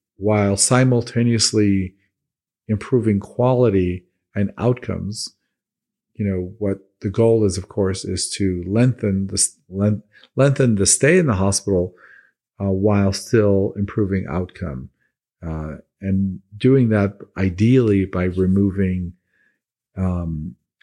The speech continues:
unnecessary things that are done in the hospital and, and moving those to more of an outpatient setting. But the flip side is also we need to improve care and quality, because it doesn't really matter what your length of stay is if you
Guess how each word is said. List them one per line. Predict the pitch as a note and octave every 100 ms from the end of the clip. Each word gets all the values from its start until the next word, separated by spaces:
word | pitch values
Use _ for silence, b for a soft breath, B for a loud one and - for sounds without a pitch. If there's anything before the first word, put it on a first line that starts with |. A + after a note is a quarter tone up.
| -
unnecessary | A2 A2 G#2 F#2 G#2 - G2 F2+ F2 F2+
things | F#2 F2 F2 F2+ -
that | E2 C#2+ -
are | F#2
done | F2+ F2 E2+
in |
the | D#2+
hospital | E2 E2 - - D#2+ D2+ D2 _ _ _ -
and, | F2 E2+ - -
and | E2 D2+ C#2 F#2+
moving | G2 F#2 F2
those | E2 D#2+ -
to | - E2+
more | E2+ D#2+
of | D#2+
an | C#2+
outpatient | D2 - D#2 F#2 D#2+ D#2+
setting. | - C3+ C#3+ b b b -
But | D#3+ D#3 -
the | -
flip | - C3 -
side | A#2+ A2
is | G2
also | G2+ G#2 G#2
we | G2+
need | G2+ G2
to | G2+
improve | - G2+ F2+ -
care | - C#3 B2 G#2+
and | F2
quality, | - A#2+ A#2 G#2+ G#2 G2+ b b b b _ _ -
because | F#2+ G2 - - _ -
it |
doesn't | F#2+ G#2+ G2
really | G2 G2
matter | F#2 G2 G2 F#2+ F2 -
what | G#2 F#2+ -
your | G2+ G2
length | F#2 F#2+ F#2+
of | -
stay | - G#2 F#2
is | E2+ F2
if | F2 - E2
you | D#2